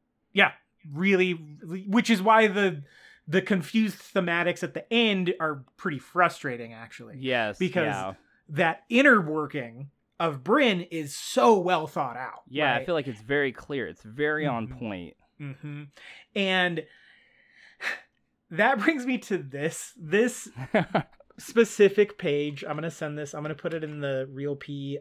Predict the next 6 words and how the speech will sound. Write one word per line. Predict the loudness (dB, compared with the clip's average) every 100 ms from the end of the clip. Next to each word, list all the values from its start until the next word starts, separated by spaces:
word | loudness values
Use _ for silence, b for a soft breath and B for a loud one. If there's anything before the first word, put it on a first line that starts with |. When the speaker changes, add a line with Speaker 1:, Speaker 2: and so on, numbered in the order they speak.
| -8
Speaker 1:
um, | -10 -8
Speaker 2:
All | -8 -6
Speaker 1:
text | -4
Speaker 2:
right. | -4 -4 -8
Speaker 1:
channel. | -10 -8 -6 -6 -8 -14 b b b b b b b b b b _
Um, | 0 4 4 0 -6